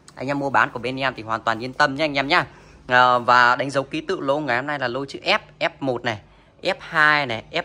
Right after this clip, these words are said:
ba này, F bốn này cho tới F tám anh em nhá. Tại sao mà em lại đánh dấu cái ký tự là cái chữ F như thế? Để cho anh em thuận tiện khi anh em đặt hàng của bên em. Ví dụ là anh em ưng cái con này rồi đúng không? Nhưng mà không biết tên con máy là con gì.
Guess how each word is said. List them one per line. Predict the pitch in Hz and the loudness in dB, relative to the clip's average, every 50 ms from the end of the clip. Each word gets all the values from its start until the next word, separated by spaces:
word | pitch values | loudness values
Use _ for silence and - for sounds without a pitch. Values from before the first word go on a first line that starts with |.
| - | -2
ba | - 147 139 139 135 135 131 | 2 4 4 6 6 4 2
này, | 120 107 98 - | 0 -4 -8 -8
F | - 147 151 156 | -8 -8 -6 -6
bốn | 160 117 120 131 | -6 -6 -6 -4
này | 165 165 135 - | -6 -6 -6 -4
cho | - 127 | -4 -4
tới | 127 - 123 117 - 127 | -4 -2 -4 -4 -2 -4
F | 165 - - | -6 -2 0
tám | - 113 107 110 156 | 2 2 2 2 0
anh | 185 170 147 | -2 -2 -2
em | 139 139 | 0 2
nhá. | 151 170 180 - - - - - - - - | 2 0 0 -2 -6 -20 -20 -20 -20 -6 0
Tại | - 147 - - | 2 2 2 2
sao | - - 170 170 170 | 2 2 4 4 4
mà | 156 147 143 | 2 2 2
em | 147 151 | 2 2
lại | 156 147 | 0 -2
đánh | - 117 123 127 | -2 -4 -4 -4
dấu | 127 123 | -4 -4
cái | 120 143 143 - - | -4 -6 -8 -12 -10
ký | - - 143 | -10 -10 -8
tự | 147 - 180 165 143 | -6 -6 -6 -6 -4
là | 123 117 113 110 110 | -2 -2 0 0 -2
cái | 107 - 165 | -4 -6 -12
chữ | - - | -10 -8
F | - 180 190 - | -6 -6 -6 -6
như | - 151 | -8 -8
thế? | 135 127 123 139 - - - - - - - - | -4 -2 -2 -2 -4 -8 -20 -20 -20 -20 -8 -2
Để | 120 117 | 0 0
cho | 113 143 151 | 2 2 0
anh | 156 151 | 0 0
em | 156 151 151 | -2 -2 -2
thuận | - 156 143 | -4 -8 -6
tiện | - 151 147 - - | -4 -4 -4 -4 -4
khi | - 160 156 | -4 -4 -2
anh | 151 147 | -2 -2
em | 147 135 | 0 2
đặt | 123 117 | 0 0
hàng | 131 127 120 110 | 0 0 -2 -2
của | 95 104 | -2 -2
bên | 110 127 131 | -2 -2 -2
em. | 143 139 131 117 | -2 -2 -2 -4
Ví | 117 135 | -6 -6
dụ | 135 151 139 | -6 -6 -2
là | 117 113 107 | 0 0 0
anh | - 120 127 127 | 0 -2 -4 -4
em | 123 123 120 | -4 -4 -4
ưng | - 143 147 135 131 | -4 -4 -4 -2 -4
cái | 131 147 147 | -6 -4 -2
con | 139 135 131 131 | -2 0 0 2
này | 131 127 113 117 | 0 0 0 0
rồi | 120 120 113 113 | 0 0 0 0
đúng | 117 135 | 0 0
không? | 175 170 143 - - - - - - _ - | 0 0 0 -2 -10 -20 -20 -20 -20 _ -8
Nhưng | - 151 | -2 0
mà | 147 127 | 0 0
không | - - 226 | 0 0 0
biết | 214 262 262 - | 2 2 4 4
tên | 214 202 | 4 2
con | 185 185 170 | 2 4 4
máy | 143 143 | 4 4
là | 165 | 4
con | 165 160 156 147 | 4 2 0 0
gì. | 135 127 113 113 | 0 -4 -4 -6